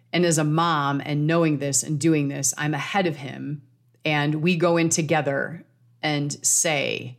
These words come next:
that you're gonna be, "What do you, what do you think, Tyler?" Like,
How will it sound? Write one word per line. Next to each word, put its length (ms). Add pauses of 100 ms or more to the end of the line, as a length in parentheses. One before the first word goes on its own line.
(140)
that 180
you're 160
gonna 120
be, 280
"What 140
do 80
you, 80
what 160
do 60
you 60
think, 220
Tyler?" 380
Like, 220